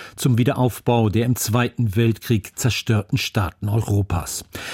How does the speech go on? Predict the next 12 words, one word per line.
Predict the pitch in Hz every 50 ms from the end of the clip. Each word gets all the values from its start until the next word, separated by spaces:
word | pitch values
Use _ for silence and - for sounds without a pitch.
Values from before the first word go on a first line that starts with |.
| - -
Eine | - 131 131 123
Starthilfe, | - - - 147 143 151 160 - 160 190 196 170 - 175 165 147 139 -
ohne | 135 120 113
die | 98 110 131 160 180 -
auch | - 113 127 147 175 165 - -
das | - 160 - -
deutsche | - 135 139 147 - - - 117 101 95
Wirtschaftswunder | 104 104 101 - - 110 98 - - - 101 107 110 104 117 113 117 - _
kaum | - - 135 131 117 104 113 113 -
möglich | - 131 117 117 107 - - 101 101 - -
gewesen | - 92 92 90 90 87 98 92 80
wäre. | 90 82 82 - - -